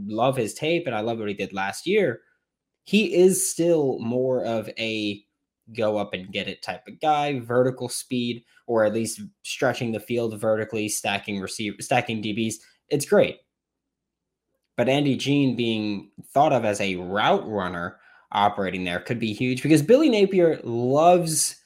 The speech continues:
having out routes breaking inside. So he loves having the actual wide receivers breaking in. Uh, one of the things that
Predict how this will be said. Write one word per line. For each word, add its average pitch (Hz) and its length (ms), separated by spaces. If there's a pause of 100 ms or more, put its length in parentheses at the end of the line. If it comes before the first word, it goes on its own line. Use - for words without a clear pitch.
(160)
having 139 640 (460)
out 147 300
routes 139 580 (460)
breaking 131 600 (200)
inside. 120 760 (680)
So - 100
he 135 140
loves 156 200
having 139 280
the 120 100
actual 120 540
wide 131 580
receivers 113 520
breaking 107 400
in. 131 380 (260)
Uh, 117 200
one 123 180
of 123 60
the 117 60
things 113 360
that 104 240